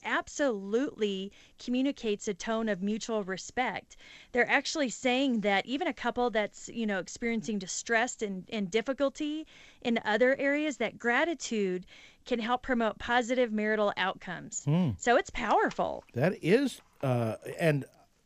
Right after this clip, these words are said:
Speaker 2: let's just be honest here. It's good to see something positive about marriage coming out of our universities.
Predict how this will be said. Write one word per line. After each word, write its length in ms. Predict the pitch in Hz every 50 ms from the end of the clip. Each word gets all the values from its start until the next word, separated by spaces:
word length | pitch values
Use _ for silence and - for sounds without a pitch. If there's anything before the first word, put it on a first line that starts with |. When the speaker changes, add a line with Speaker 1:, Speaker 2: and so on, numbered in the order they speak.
| _ _ _ -
Speaker 2:
let's 400 | 101 101 117 123 131 - - -
just 340 | - - 147 143 - -
be 200 | 135 147 165 170
honest 380 | 165 156 190 226 240 220 - -
here. 200 | 170 147 113 - - - - - - _ -
It's 260 | 180 220 233 - -
good 360 | 170 131 135 147 156 190 185
to 100 | 208 208
see 260 | - - - 135 151
something 460 | 151 - - 135 131 - - 156 156 -
positive 600 | - - 175 180 185 165 151 120 120 135 139 139
about 340 | 131 117 135 131 135 139 110
marriage 480 | 123 147 202 220 185 143 131 - -
coming 300 | - 123 135 165 160 143
out 200 | 139 143 160 175
of 100 | 175 151
our 160 | 170 165 175 180
universities. 840 | 175 196 202 202 180 247 311 - - 392 247 143 131 - - -